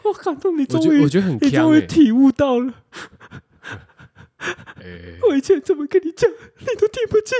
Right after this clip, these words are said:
Speaker 1: 去，<laughs> 现在你终于感受到了。
Speaker 2: 但我觉得也有可能是刚好啦。<laughs>
Speaker 1: 哎，但是这个，
Speaker 2: 嗯。
Speaker 1: 这句话是，我刚刚虽然说用一个戏谑的口吻，但我那句话是带有百分之百的真诚在讲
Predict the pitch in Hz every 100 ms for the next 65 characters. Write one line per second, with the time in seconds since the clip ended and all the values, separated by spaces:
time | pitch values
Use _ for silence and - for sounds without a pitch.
0 | - 480 466 - 440 480 554 - - -
1 | - 622 587 508 - - _ 370 381 -
2 | 587 571 508 - 359 - 523 403 523 427
3 | 392 269 202 151 170 151 156 151 113 117
4 | 135 120 123 110 85 110 - 330 - -
5 | 427 202 - - _ _ 269 208 254 233
6 | 233 175 214 196 165 196 190 180 160 170
7 | 147 147 135 127 131 147 185 190 175 151
8 | 156 165 156 147 135 - 156 147 131 127
9 | 123 - - 151 151 131 139 139 135 131
10 | 135 135 _ _ _ - 147 131 113 -
11 | _ _ _ _ _ _ 113 120 131 131
12 | 123 101 82 64 - 131 95 92 90 127
13 | 92